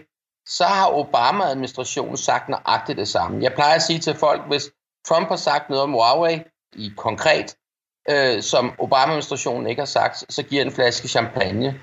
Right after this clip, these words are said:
for hver ting. Og, og der ligger faktisk blandt andet en rapport fra to tusind og tolv, som Obama-administrationen, øh, bestilte som en analyse af Huawei og Z T E, som er nået frem til nøjagtigt de samme konklusioner, som, som, som det, vi hører U S A kommunikere i dag.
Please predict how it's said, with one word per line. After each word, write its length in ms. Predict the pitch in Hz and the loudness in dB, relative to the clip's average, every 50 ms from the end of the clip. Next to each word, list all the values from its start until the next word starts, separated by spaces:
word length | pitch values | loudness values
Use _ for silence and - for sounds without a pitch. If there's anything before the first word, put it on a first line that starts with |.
| _ _ _ - | _ _ _ -4
for 80 | 139 | -2
hver 220 | 123 - 127 123 110 | 0 2 2 2 2
ting. 260 | - - 107 92 90 95 - _ _ _ _ _ _ - | 2 0 0 -2 -2 -6 -14 _ _ _ _ _ _ 0
Og, 320 | 123 120 120 123 - - | 2 2 2 2 2 2
og 120 | 127 123 - - | 2 2 2 4
der 80 | 135 | 4
ligger 280 | 147 156 165 151 156 135 - | 4 4 4 4 4 2 4
faktisk 280 | 127 123 135 139 - | 4 4 2 2 0
blandt 180 | - 117 101 104 | -2 -2 -2 -2
andet 160 | 113 120 123 | -2 -2 -2
en 80 | 117 107 | -2 -2
rapport 360 | - - - 98 98 110 110 - | -2 -2 -2 -2 -2 -2 -2 -2
fra 160 | 110 104 101 - | -4 -4 -4 -4
to 220 | - 127 120 117 | -6 -6 -6 -8
tusind 300 | - - - - - 95 | -12 -16 -14 -10 -8 -8
og 80 | 95 - | -6 -2
tolv, 280 | - 160 156 170 - | 0 2 2 2 2
som 160 | - - 139 | 0 -4 -6
Obama-administrationen, 1040 | 120 - - 127 123 135 147 143 139 135 - 139 131 - 143 127 117 98 101 110 110 - _ _ _ _ _ _ _ - | -4 -2 2 2 2 2 2 0 -4 -4 -6 -6 -4 -2 -2 -2 -2 -4 -6 -8 -8 -10 _ _ _ _ _ _ _ -2
øh, 140 | 113 117 110 - | 0 0 0 -2
bestilte 360 | - - - 151 156 156 156 | -2 -2 0 0 0 0 -2
som 160 | - - 131 | -2 -2 0
en 60 | 113 110 | 0 0
analyse 680 | 110 107 107 107 104 98 113 117 123 123 - - 117 | -2 -2 -2 -2 -2 -2 -2 0 0 0 2 2 2
af 80 | 104 | 4
Huawei 420 | 95 98 104 107 113 120 123 117 113 | 4 4 4 4 4 4 4 2 2
og 80 | 110 | 2
Z 100 | - - 107 95 | 0 0 -2 -2
T 100 | - - | -2 -2
E, 280 | 120 127 143 85 82 80 - - _ _ _ _ _ - | 0 0 2 0 0 -4 -8 -14 _ _ _ _ _ -2
som 240 | - 190 180 175 | 0 2 2 4
er 60 | 160 156 | 4 4
nået 200 | 156 143 135 143 | 4 4 2 2
frem 260 | - 127 123 127 - | 2 0 0 0 0
til 60 | - | -2
nøjagtigt 440 | 127 - - - 127 139 - - 135 | -4 -2 0 2 2 2 0 -2 -6
de 60 | 131 | -6
samme 360 | 123 - - 95 98 113 123 123 | -4 0 0 0 0 0 -2 -4
konklusioner, 760 | - - 117 113 110 110 110 104 - 117 110 98 - - 120 117 - - _ _ _ _ - | -4 -4 -4 -4 -4 -6 -6 -4 -4 -4 -2 -2 -2 -2 -4 -4 -6 -14 _ _ _ _ -4
som, 300 | - 135 117 101 98 101 | -2 0 0 0 0 -2
som, 260 | - 117 107 101 104 | 0 0 -2 -2 -2
som 180 | - 127 117 107 | -2 -4 -2 0
det, 180 | - 107 110 | 0 0 0
vi 60 | 117 | 0
hører 220 | 107 104 98 101 104 | 2 2 2 2 2
U 220 | - - 98 98 | 2 2 2 2
S 100 | 98 - | 2 2
A 120 | 104 87 - - | 0 0 -2 -2
kommunikere 460 | - - 107 101 90 - - - 95 | -2 0 0 0 0 0 -2 -2 -2
i 40 | 92 | 0
dag. 220 | - - 85 - | 0 -2 -2 -2